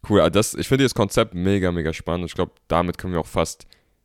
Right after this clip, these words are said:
die Folge schon beenden und das einfach wirken lassen. Und, äh, wir jeden mal aufrufen, vielleicht über eine Situation, über eine Situation. Ja, denk doch mal, wenn du jetzt hier zuhörst, über eine Situation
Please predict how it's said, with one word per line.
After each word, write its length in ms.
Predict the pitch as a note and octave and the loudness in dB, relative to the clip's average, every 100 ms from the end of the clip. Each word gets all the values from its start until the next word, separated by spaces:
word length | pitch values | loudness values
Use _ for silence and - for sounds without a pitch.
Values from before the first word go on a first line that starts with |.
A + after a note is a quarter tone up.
| _ | _
die 120 | - D#2 | -14 -2
Folge 280 | F#2+ F#2+ F#2+ | 4 4 4
schon 200 | F#2+ E2 | -2 0
beenden 300 | D2+ G2+ F2+ | 0 0 -2
und 140 | D2+ | 0
das 160 | F2 E2+ | 0 0
einfach 340 | D#2+ E2+ D#2 | -4 -4 -4
wirken 280 | F2+ G2+ E2+ | -4 -4 -4
lassen. 380 | D#2 D#2 F2+ F2 - - _ | -6 -6 -8 -12 -16 -20 _
Und, 420 | - D#2+ D#2+ D2+ E2+ | -10 -6 -6 -8 -6
äh, 260 | D#2+ C#2+ | -6 -4
wir 80 | E2 | -4
jeden 260 | E2+ F#2 F2+ | 0 0 2
mal 120 | D#2+ | 2
aufrufen, 640 | F2 F#2 - F2+ - E2 | 4 2 0 -2 -2 -10
vielleicht 400 | - F2 F2+ - | 0 2 2 2
über 160 | - F2 | -2 0
eine 140 | F#2+ | 2
Situation, 520 | F#2 - B2 - D#3 C3 | 0 -2 -2 -2 -4 0
über 240 | G#2+ - | -2 -2
eine 280 | B2 F#3 E3+ | -4 -2 -4
Situation. 460 | D3+ C#3 - B2+ | -6 -8 -6 -8
Ja, 120 | A2+ B2 | -4 -4
denk 240 | C3 C3+ | -6 -6
doch 80 | A#2+ | -6
mal, 200 | A#2+ A2 | -4 -6
wenn 120 | G#2 | -6
du 60 | A#2 | -8
jetzt 120 | - | -8
hier 100 | G#2+ | -12
zuhörst, 280 | - A2+ - | -6 -8 -6
über 140 | - | -4
eine 240 | G#2+ A#2 G#2+ | -2 -2 -6
Situation 760 | G2+ - F2+ - A2+ A2+ A2+ | -8 -8 -8 -6 -4 -4 -4